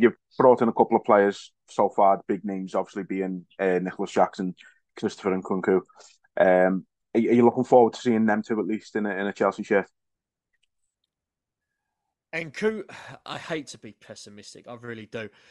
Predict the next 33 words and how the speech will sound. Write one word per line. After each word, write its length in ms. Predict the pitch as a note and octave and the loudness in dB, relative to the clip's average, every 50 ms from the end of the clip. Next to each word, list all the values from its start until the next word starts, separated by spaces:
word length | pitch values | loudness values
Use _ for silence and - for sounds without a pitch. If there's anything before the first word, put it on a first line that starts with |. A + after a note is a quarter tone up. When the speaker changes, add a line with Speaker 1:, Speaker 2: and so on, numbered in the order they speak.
| _ - - | _ -16 -12
Speaker 2:
Nkunku 680 | C#3 D3+ D3+ C3 - F#3+ G3+ G3+ F#3+ - - F#3+ E3+ C#3+ | -10 -10 -10 -10 -6 -4 -2 -2 -4 -6 -8 -8 -8 -8
just 220 | - D3+ - - | -10 -14 -12 -12
reminds 380 | D#3 D3 D3 D3+ C#3+ C#3 A#2+ A#2 | -12 -8 -8 -8 -8 -8 -10 -10
me 80 | C#3 C3+ | -12 -10
of 80 | B2 | -10
a 60 | B2+ | -12
French 300 | - - - C3+ A#2 - | -12 -10 -10 -10 -12 -12
version 340 | - B2 B2+ B2 G#2+ A#2 A2 | -12 -10 -10 -10 -10 -12 -16
of 80 | G#2+ - | -18 -18
Timo 400 | - - B2 A2 G#2+ G#2+ G2+ G2 | -16 -16 -14 -12 -12 -12 -10 -8
Werner. 360 | A2+ A2+ A#2 A#2 B2+ B2+ B2 _ _ _ _ _ _ _ _ _ _ _ _ | -8 -8 -8 -8 -10 -12 -14 _ _ _ _ _ _ _ _ _ _ _ _
He's 160 | - A2+ - | -16 -16 -12
coming 300 | - F3 F3 E3 E3 D#3 | -6 -4 -4 -4 -4 -10
from 220 | B2 D3 D3 C#3+ C#3 | -10 -10 -12 -8 -6
Leipzig. 520 | C#3 C3+ B2 G#2+ - - C#3 C3 C3 A2 | -6 -6 -6 -8 -12 -12 -10 -10 -10 -10
He's 140 | A#2+ A#2 G#2+ | -12 -14 -12
got 160 | - B2+ - | -12 -14 -14
this 120 | A#2 G#2 | -14 -20
great 360 | - _ B2 C#3 D#3 E3 D3 - _ _ _ _ _ _ _ - | -20 _ -10 -8 -8 -8 -8 -14 _ _ _ _ _ _ _ -20
r-, 220 | D3 C#3 C#3+ D3 _ | -20 -20 -20 -20 _
reputation. 1000 | C3+ D3 C3 _ - - - C3+ C3 B2+ A#2+ - - B2+ B2 A#2+ A#2 A#2 G#2+ - | -14 -14 -14 _ -18 -20 -12 -10 -10 -10 -10 -12 -14 -14 -14 -14 -16 -18 -20 -18
They're 140 | A2 G#2+ - | -18 -18 -16
saying 320 | - - C3 B2+ B2+ A#2+ | -14 -12 -12 -12 -12 -12
that 80 | B2+ - | -14 -16
he's, 440 | B2 A#2+ A#2 G#2+ G2 - - _ _ _ | -16 -16 -16 -16 -18 -20 -20 _ _ _
you 160 | F#2 F#2+ E2+ | -20 -20 -20
know, 80 | E2+ F2 | -20 -20
he's 120 | G2 F#2+ _ | -20 -20 _
great 380 | _ - C#3+ D3+ C#3+ B2+ - D3 | _ -10 -10 -10 -10 -10 -18 -20
at 80 | A#2+ - | -18 -20
scoring 460 | - - C#3+ C3+ C3+ B2+ B2 A#2+ G#2+ | -18 -12 -10 -10 -10 -10 -12 -14 -14
goals. 380 | B2 B2 B2 B2 A#2+ A#2 G#2+ | -12 -10 -10 -10 -12 -14 -16
He's 180 | G2+ G2+ F#2 | -20 -20 -20